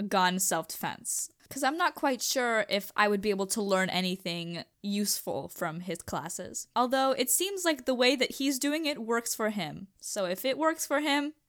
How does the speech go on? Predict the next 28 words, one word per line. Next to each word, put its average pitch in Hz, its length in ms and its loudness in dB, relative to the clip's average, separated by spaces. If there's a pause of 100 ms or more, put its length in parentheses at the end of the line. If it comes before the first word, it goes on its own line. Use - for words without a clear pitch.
(120)
then 196 320 0
that's, 208 520 2 (340)
that's 208 220 2
all 196 120 2
that 175 180 -2
matters. 185 520 -10 (1300)
In 277 140 -2
terms 381 360 0
of 269 220 0
recommendations, 247 1040 0
because 277 260 -2
I 269 80 2
do 254 180 0
actually 320 240 2
want 262 220 0
to 262 60 -2
give 240 180 0
a 247 40 0
recommendation 214 960 0 (300)
for 214 380 4
a 196 400 2
manga 196 420 0
that 185 140 2
I 180 80 2
would 180 160 -2
think 202 260 -4
is 180 180 0
si-, - 400 0